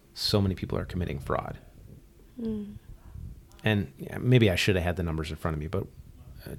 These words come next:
Speaker 1: depending on if, if we're talking about, you know, you have a, a renter's policy, an auto policy, a life insurance policy, a health insurance policy,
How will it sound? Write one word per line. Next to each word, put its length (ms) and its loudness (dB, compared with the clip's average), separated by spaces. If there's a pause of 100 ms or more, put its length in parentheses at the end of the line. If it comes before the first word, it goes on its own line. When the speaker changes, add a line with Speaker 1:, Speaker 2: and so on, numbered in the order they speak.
Speaker 1:
depending 360 2
on 180 2 (680)
if, 240 2
if 120 -2
we're 60 4
talking 300 2
about, 400 0 (280)
you 100 -2
know, 80 0
you 180 -2
have 140 2
a, 180 -2
a 80 0
renter's 420 4
policy, 800 -2
an 140 -6
auto 280 4
policy, 500 2
a 80 -4
life 260 0
insurance 320 -2
policy, 840 -4 (460)
a 60 -10
health 240 0
insurance 280 -2
policy, 400 -4